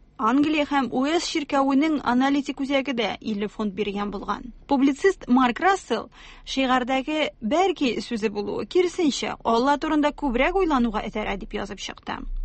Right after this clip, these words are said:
Британ гуманитар берләшмәсе шушы компаниясе белән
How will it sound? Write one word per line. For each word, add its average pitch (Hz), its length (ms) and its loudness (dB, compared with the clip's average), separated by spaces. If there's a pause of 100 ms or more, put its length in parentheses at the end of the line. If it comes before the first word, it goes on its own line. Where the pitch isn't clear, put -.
(120)
Британ 262 440 4
гуманитар 302 480 6
берләшмәсе 262 680 0
шушы 269 360 -4
компаниясе 240 680 0
белән 339 300 0